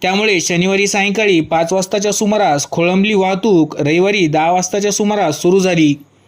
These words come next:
परिणामी सलग तीन दिवस सुट्ट्या आल्याने माहूरगडला दर्शनासाठी आलेल्या भाविकांसह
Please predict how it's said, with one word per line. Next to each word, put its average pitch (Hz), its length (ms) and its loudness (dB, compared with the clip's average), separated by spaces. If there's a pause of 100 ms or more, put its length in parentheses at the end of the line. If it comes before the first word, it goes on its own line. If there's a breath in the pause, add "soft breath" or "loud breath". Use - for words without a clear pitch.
(340 soft breath)
परिणामी 214 500 0
सलग 202 320 0 (160)
तीन 196 160 0
दिवस 214 260 0
सुट्ट्या 208 300 0
आल्याने 220 360 -2
माहूरगडला 190 680 2
दर्शनासाठी 196 840 -2
आलेल्या 190 380 0
भाविकांसह 190 800 0